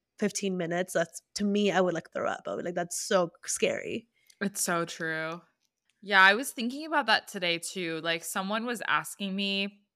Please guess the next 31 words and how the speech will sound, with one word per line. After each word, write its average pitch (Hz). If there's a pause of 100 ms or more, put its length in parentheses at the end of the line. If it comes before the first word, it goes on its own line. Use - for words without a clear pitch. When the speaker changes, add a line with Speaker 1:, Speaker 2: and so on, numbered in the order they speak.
(260)
Speaker 2:
I 180
was 180
on 170
TikTok 185
Live, 170
and 170
someone 175
was 175
asking 160
me, 180
like, 170 (180)
how 180
can 185
they 175
get 175
more 165
comfortable 165
doing 165
things 160
alone? 160 (760)
And, 170
like, 165
at 175
the 180
moment, 165
Speaker 1:
Yeah. 208
Speaker 2:
they 175
just 170
can 185
go 165
to 160